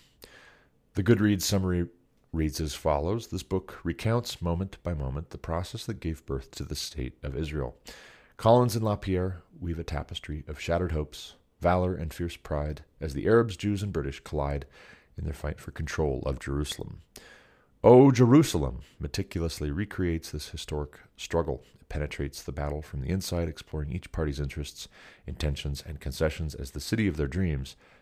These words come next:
teeters on the brink of destruction. From the Jewish fighters and their heroic commanders to the Arab chieftain whose death in battle doomed his cause, along with the Mufti of Jerusalem's support for Hitler and the extermination of the Jews,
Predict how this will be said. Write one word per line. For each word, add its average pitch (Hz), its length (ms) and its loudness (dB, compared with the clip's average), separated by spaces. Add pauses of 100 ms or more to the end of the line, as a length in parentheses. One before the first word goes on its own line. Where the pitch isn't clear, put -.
(100)
teeters 80 360 -6
on 71 120 -8
the 67 80 -6
brink 78 300 -4 (100)
of 69 100 -10
destruction. - 600 -8 (580)
From - 180 -10
the 71 80 -4
Jewish 90 300 0
fighters 80 580 -2
and 71 100 -8
their 67 140 -4
heroic 78 560 0
commanders 73 480 -4
to - 140 -8
the 73 160 -6
Arab 87 240 2
chieftain 76 440 -6
whose 64 240 -8
death 87 400 -4
in 76 100 -6
battle 73 420 -4 (440)
doomed 135 300 8
his 127 160 8
cause, 67 540 -2
along 87 340 2
with 82 220 -2
the 69 80 -8
Mufti 78 340 -2
of 65 80 -4
Jerusalem's 69 760 -2
support - 380 4
for 90 120 -4
Hitler 78 380 0
and 78 200 -4
the 73 80 -2
extermination 80 600 -2
of 67 100 -6
the 71 60 -8
Jews, 69 440 -2